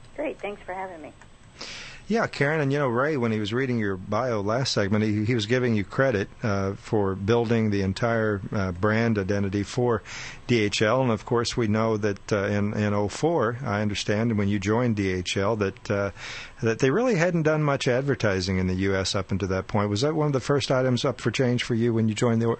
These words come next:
Speaker 2: uh, organization?
Speaker 1: Yeah, it definitely was when I, uh, came into the corporation in two thousand and four. Um, the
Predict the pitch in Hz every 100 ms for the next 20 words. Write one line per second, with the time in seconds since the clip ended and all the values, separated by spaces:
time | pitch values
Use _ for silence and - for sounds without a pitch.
0 | 120 120 113 117 110 120 120 165 - -
1 | - - - 294 240 208 277 277 202 180
2 | 170 175 180 185 - 185 165 160 165 175
3 | 156 - 185 180 170 185 180 180 175 -
4 | 170 165 - 165 160 160 185 180 160 160
5 | 165 156 - 190 170 156 170 - - 165
6 | 170 165 160 165 - -